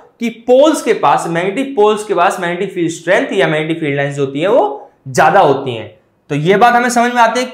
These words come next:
चाहे कैसा भी मैग्नेट हो, चाहे वो यू शेप्ड हो, चाहे वी शेप्ड हो, चाहे सिलिंड्रिकल हो, चाहे वो बार हो,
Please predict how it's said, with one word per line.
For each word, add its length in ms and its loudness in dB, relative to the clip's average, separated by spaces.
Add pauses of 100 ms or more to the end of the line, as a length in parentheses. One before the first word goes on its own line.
(120)
चाहे 120 2
कैसा 440 2
भी 100 -2
मैग्नेट 360 0
हो, 60 0
चाहे 240 2
वो 120 4
यू 240 4
शेप्ड 340 2
हो, 100 0
चाहे 220 0
वी 180 0
शेप्ड 300 2
हो, 60 4
चाहे 240 0
सिलिंड्रिकल 560 -2
हो, 120 0
चाहे 200 0
वो 120 0
बार 460 2
हो, 300 -6